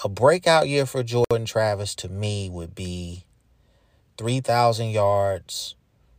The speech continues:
twenty touchdown passes, ten or less interceptions. That would be a breakout year for him.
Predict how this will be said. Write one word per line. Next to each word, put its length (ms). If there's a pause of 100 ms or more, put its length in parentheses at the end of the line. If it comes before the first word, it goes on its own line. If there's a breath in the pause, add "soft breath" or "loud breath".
(120)
twenty 380
touchdown 600
passes, 920 (800 soft breath)
ten 340
or 140
less 340
interceptions. 1040 (1500 soft breath)
That 240
would 140
be 120
a 60
breakout 580
year 160
for 200
him. 200